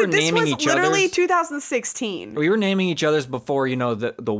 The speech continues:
Speaker 1: whole societal collapse of America,
Speaker 2: <laughs>
Speaker 1: and she named it Trump wins as a joke, like, "Ha ha, that'll never happen," and, uh-huh.
Speaker 2: Dude, and what'd you
Speaker 1: Uh.
Speaker 2: name mine? We named each other's
Speaker 1: Like
Speaker 2: starters.
Speaker 1: Sebastian, like, something nice,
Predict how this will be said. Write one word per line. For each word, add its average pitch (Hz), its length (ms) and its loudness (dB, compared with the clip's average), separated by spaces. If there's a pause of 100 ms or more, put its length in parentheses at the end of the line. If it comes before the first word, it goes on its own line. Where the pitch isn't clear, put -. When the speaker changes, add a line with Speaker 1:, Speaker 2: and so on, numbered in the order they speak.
(120)
Speaker 1:
whole 127 260 -2
societal 120 680 -4
collapse 113 440 -4
of 113 140 -6
America, 113 500 -4 (260)
Speaker 2:
<laughs> - 200 -14
Speaker 1:
and 120 480 0 (140)
she - 180 -2
named 127 260 -2
it 120 120 -2
Trump 131 280 -4
wins 113 260 -2
as 110 140 -2
a 98 60 -6
joke, 117 260 -2
like, 113 140 -2
"Ha 160 120 0
ha, 131 200 0
that'll 143 220 0
never 117 140 0
happen," 117 360 -4
and, 104 320 -10
uh-huh. 120 320 -10
Speaker 2:
Dude, 202 500 -2
and 226 140 0
what'd 269 160 2
you 392 60 0
Speaker 1:
Uh. 370 40 0
Speaker 2:
name 359 200 0
mine? 240 380 0
We 220 120 -2
named 240 180 0
each 269 80 -4
other's 233 260 0
Speaker 1:
Like 226 200 0
Speaker 2:
starters. - 100 -2
Speaker 1:
Sebastian, 196 680 0
like, 139 140 -4
something 226 300 -2
nice, 190 500 -2